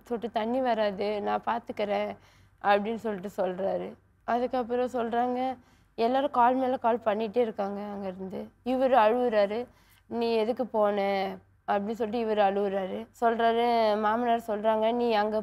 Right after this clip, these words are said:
போனல, ஒரு அஞ்சு பத்து நாள் இருந்துட்டு வந்துடு, நான் உனக்கு காசு அனுப்பி வைக்கிறேன், வந்துடு, இங்க வந்து ஸ்டேஷன்ல வந்து நான் எழுதி கொடுத்து உன்னை வீட்டுக்கு கூட்டு போறேன், இதுக்கு மேல உன்னை யாரும் அடிக்க மாட்டாங்க, எதுவும் டே-,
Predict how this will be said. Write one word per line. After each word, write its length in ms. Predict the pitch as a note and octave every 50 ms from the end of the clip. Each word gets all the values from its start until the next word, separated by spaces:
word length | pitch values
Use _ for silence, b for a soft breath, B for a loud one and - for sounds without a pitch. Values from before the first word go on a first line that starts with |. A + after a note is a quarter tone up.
| G#3 -
போனல, 420 | A#3+ A#3+ C4 C4+ B3+ A3 G#3 G#3+ G#3+ A3+ A3+ G#3+ G#3 G#3 B B B B
ஒரு 200 | - A3 A3+ A3
அஞ்சு 240 | G#3 G3+ A3 G3+ C4+
பத்து 260 | - - A3+ A3 A3+ A3+
நாள் 220 | G#3+ A3 A#3 A#3+
இருந்துட்டு 320 | B3 G#3+ A3+ A3 A3+ G3 A#3+
வந்துடு, 460 | A3 G3+ G3+ G#3+ G#3 A3+ G#3 G3 F#3+ G3 G3+ G3 F#3 F#3 G3 -
நான் 200 | G#3+ G#3 G#3 G#3+
உனக்கு 200 | G#3 G#3+ G3+ G#3
காசு 320 | - - G3+ G3+ A3+ - -
அனுப்பி 280 | A3+ G#3+ G3 F#3+ - G#3+
வைக்கிறேன், 440 | F#3+ F#3+ - G#3 G#3 A#3+ A#3 G#3 - b b b b b b _
வந்துடு, 400 | - G3+ G3+ A3 A3+ A3 A#3 A#3 B3+
இங்க 180 | B3+ B3 A3+
வந்து 200 | G#3+ G#3+ A3 B3
ஸ்டேஷன்ல 540 | B3+ - A#3+ A3 A3+ A#3+ - C4 B3 A3+ G#3 G3+
வந்து 280 | G3 G3+ G#3+ G#3+ A#3 C#4+ D#4 E4 b b b b b -
நான் 180 | G#3 G#3 G#3 A3
எழுதி 300 | G#3+ A3 B3 B3+ A3+ C4+
கொடுத்து 360 | B3+ A#3+ A#3 G3+ G3+ - C#4 D4+ E4 D#4+ - -
உன்னை 240 | G#3 A3 A3 G#3+ G#3
வீட்டுக்கு 320 | G3+ G#3+ A#3+ G#3 B3 B3 -
கூட்டு 240 | A#3+ A#3 - - G3+
போறேன், 460 | E3+ G3 F#3 F#3 F#3+ G3 G3+ F#3+ F#3 F3+ F#3 - _
இதுக்கு 260 | - G#3+ F#3+ G#3+ G3 G#3+
மேல 180 | G#3 G#3+ A3+
உன்னை 180 | A3+ A3 A3 G#3
யாரும் 240 | G3+ F#3+ G3 G#3 G#3
அடிக்க 260 | G3+ G3+ A3 G3 G#3
மாட்டாங்க, 380 | G#3 F#3+ F#3 F3+ F#3+ F#3+ F#3+ G3 G3+
எதுவும் 240 | G3 F#3+ G3+ G3
டே-, 260 | - G3 F#3+ F3 D#3+